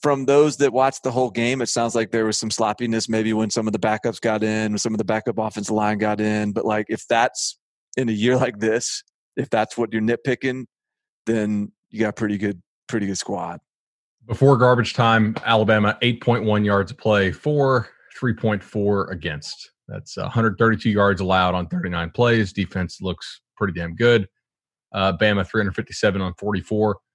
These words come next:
Speaker 2: I had the Missouri team total under, and Eli Drinkwitz, who I like a lot, is calling timeouts,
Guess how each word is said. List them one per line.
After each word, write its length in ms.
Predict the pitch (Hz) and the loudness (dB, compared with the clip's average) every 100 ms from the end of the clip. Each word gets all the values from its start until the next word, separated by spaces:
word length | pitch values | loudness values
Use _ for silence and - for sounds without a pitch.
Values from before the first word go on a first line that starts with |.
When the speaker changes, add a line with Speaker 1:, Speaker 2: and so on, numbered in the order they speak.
| _ _ _ | _ _ _
Speaker 2:
I 260 | 123 139 147 | 4 6 6
had 260 | 135 120 | 4 4
the 340 | 107 104 101 - | 4 2 0 -2
Missouri 480 | 113 107 127 117 101 | 0 4 6 4 2
team 380 | - 147 156 143 | 0 0 0 0
total 500 | 123 113 101 98 - | 2 2 2 0 0
under, 480 | 120 113 101 90 87 - - - _ _ _ _ _ | 2 4 2 -2 -6 -10 -16 -16 _ _ _ _ _
and 520 | 101 95 95 92 85 - _ _ _ _ _ _ | 0 2 2 0 -4 -12 _ _ _ _ _ _
Eli 220 | 123 120 107 | 2 4 4
Drinkwitz, 500 | 117 101 101 90 - | 4 2 0 -2 -2
who 80 | |
I 60 | 92 | 0
like 220 | 87 90 | 0 -4
a 60 | 82 | -2
lot, 280 | 113 120 - _ _ _ _ | 2 2 0 _ _ _ _
is 240 | 92 90 - | -10 -10 -10
calling 260 | - 85 | -8 -8
timeouts, 720 | - 85 98 113 113 - - | -4 -2 2 4 2 0 -10